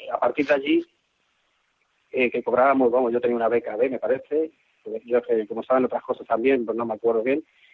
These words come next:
sí creo que tenía la B y cobraba cuarenta y cinco mil pesetas al mes. Entonces, pues yo qué sé, ¿no? La, ha habido gente, como te he comentado antes, que tuvo que dejar de trabajar o pidió una excedencia y luego llegó y lo echaron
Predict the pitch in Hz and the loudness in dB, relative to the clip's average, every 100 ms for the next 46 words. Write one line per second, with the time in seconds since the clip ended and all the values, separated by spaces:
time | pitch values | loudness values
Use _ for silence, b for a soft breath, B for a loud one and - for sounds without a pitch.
0 | b - - 117 127 127 123 117 117 147 | b -14 -6 0 2 2 2 4 4 4
1 | 143 127 113 113 135 127 120 110 113 110 | 2 -4 -2 0 0 0 -2 -6 -14 -8
2 | 113 135 131 143 135 131 104 101 127 202 | -4 -2 -4 -8 -6 -6 -6 -10 -8 -10
3 | - _ _ _ b b b b b - | -14 _ _ _ b b b b b -14
4 | 110 98 110 98 104 101 101 98 - _ | -10 -6 -8 -8 -4 0 2 0 -4 _
5 | - 101 107 - - 110 - 214 131 104 | -14 -12 -10 -12 -10 -8 -4 -4 -6 -10
6 | 92 92 90 87 - - - 107 120 - | -10 -8 -8 -10 -16 -8 -2 2 2 2
7 | 117 113 127 135 143 127 _ 110 107 110 | -2 0 2 4 4 0 _ -6 -6 -6
8 | 113 110 - 104 110 107 120 - 107 101 | -6 -4 -2 0 -2 -4 -6 0 0 0
9 | 107 104 107 110 110 107 104 101 - 127 | -2 -2 -2 -2 -4 -2 -2 -2 2 4
10 | 139 120 113 107 110 113 110 110 113 - | 6 6 4 2 0 0 -2 -4 -4 0
11 | 113 113 110 107 110 110 107 104 104 107 | 2 2 0 0 -2 -2 -8 -10 -8 -4
12 | - 139 156 | 2 4 2